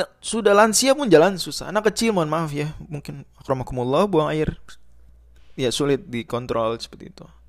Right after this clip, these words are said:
atau butuh dibantu. Sama lansia, ya Allah, semoga Allah jaga. Seperti itu. Kemudian di halaman terakhir,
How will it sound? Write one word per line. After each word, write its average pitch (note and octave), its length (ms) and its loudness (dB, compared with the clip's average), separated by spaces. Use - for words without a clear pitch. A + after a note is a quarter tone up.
atau C3 320 0
butuh C3 160 -2
dibantu. A#2 640 -4
Sama G3+ 240 -2
lansia, D3 320 -4
ya D#3+ 160 -10
Allah, C3+ 160 -10
semoga C3 320 -10
Allah B2 160 -8
jaga. C3 240 -4
Seperti - 320 -2
itu. - 140 -10
Kemudian C3+ 480 6
di C#3 80 8
halaman C3 320 6
terakhir, C#3+ 400 2